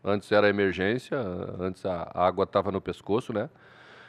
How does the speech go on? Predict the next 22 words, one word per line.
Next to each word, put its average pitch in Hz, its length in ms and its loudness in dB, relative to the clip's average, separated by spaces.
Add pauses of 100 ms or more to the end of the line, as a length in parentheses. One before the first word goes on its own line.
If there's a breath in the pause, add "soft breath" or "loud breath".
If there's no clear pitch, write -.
(300 loud breath)
Agora 95 360 4
não, 95 280 0
agora 92 280 -2
é - 20 -4
uma 95 120 -4
temporada 95 540 0
que - 100 -12
se - 80 -8
inicia, 104 560 -2
com, 92 420 -8
com 90 300 -8
oportunidade 92 580 0
de 90 60 -16
trabalhar 98 420 2
com 95 140 -8
os 85 60 -8
jogadores 95 540 0
de, 92 160 -2
desde 92 360 -2
o 95 40 -2
início. 104 520 -4 (460)
É, 82 680 -10